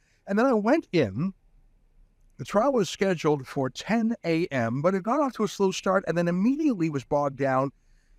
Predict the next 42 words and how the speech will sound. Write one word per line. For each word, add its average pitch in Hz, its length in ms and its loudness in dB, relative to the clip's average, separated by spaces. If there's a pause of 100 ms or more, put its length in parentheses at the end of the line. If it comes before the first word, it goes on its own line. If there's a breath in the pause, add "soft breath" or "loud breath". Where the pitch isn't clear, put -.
(140)
in 196 80 -6
sort 185 180 2
of - 100 -2
procedural 196 560 -2
housekeeping 214 680 -2
issues. 135 320 -4
And 160 100 0
I 170 60 0
started 285 340 -2
to 262 60 -2
think, 208 260 -2
"Hmm, 294 280 0
I 151 160 0
thought 277 260 -4
this 294 160 -2
trial 175 280 4
would 139 100 2
be 143 100 -4
sort 151 180 0
of 123 80 0
humming 156 260 0
along 135 260 2
smoothly 220 520 -2
now, 98 320 -2
as 113 140 -6
it's 117 200 -8 (280)
been 135 180 2
going 160 300 2
on 151 200 2
for - 120 -10
more 135 180 0
than 113 80 -2
two 139 180 -4
weeks." 185 400 -4 (640)
But 160 120 -2
I 170 80 6
realized 170 680 0
what 151 200 -4
a 170 40 0
mess 254 520 0
it's 262 180 -6
been, 143 340 0